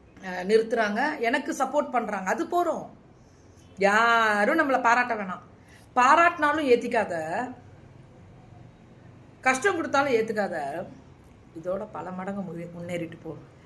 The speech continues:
நம்ம முன்னேறினதெல்லாம் நிறைய பேருக்கு வலிக்குது அப்படின்னு நினைச்சீங்க அப்படின்னா, ஒரே ஒரு விஷயம் சொல்லட்டுமா? இந்த "சொல்லட்டுமான்னு சொல்றியே கீக்கிமா, அது நல்லா இருக்கு" அப்படின்னாங்க.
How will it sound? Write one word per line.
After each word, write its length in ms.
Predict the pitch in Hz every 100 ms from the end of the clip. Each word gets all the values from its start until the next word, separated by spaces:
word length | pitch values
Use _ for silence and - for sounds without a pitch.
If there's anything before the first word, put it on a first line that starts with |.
| - - -
நம்ம 380 | 220 233 233
முன்னேறினதெல்லாம் 1040 | 254 320 330 320 269 247 247 254 208 226 254 - - -
நிறைய 300 | 202 262 269
பேருக்கு 360 | 294 285 233
வலிக்குது 480 | 208 247 254 247 240
அப்படின்னு 260 | 240 202 185
நினைச்சீங்க 420 | 202 214 196 175
அப்படின்னா, 560 | 165 160 170 151 175 202 - - - - - - - - - - - - - - 175
ஒரே 160 | 214
ஒரு 100 | 240
விஷயம் 280 | 208 214 202
சொல்லட்டுமா? 400 | 190 175 190 208 202 - - - - - -
இந்த 280 | 170 170 208
"சொல்லட்டுமான்னு 500 | 269 320 302 330 302
சொல்றியே 320 | 262 254 233
கீக்கிமா, 280 | 220 208 214
அது 180 | 208
நல்லா 260 | 180 175 226
இருக்கு" 240 | 208 214
அப்படின்னாங்க. 640 | 175 175 170 160 156 160